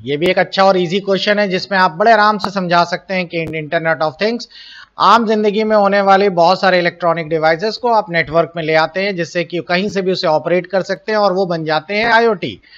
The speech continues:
इसके दुनिया भर के फायदे हैं। और अगर आप पहले ही pages में आ जाएं, शुरुआत में ही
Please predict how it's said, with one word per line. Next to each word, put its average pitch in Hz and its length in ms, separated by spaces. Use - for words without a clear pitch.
इसके 208 240
दुनिया 277 340
भर 214 160
के 196 140
फायदे 160 300
हैं। 127 180
और 190 160
अगर 196 240
आप 208 240
पहले 175 260
ही 208 180
pages 208 420
में 196 100
आ 175 120
जाएं, 160 240
शुरुआत 175 560
में 190 120
ही 190 240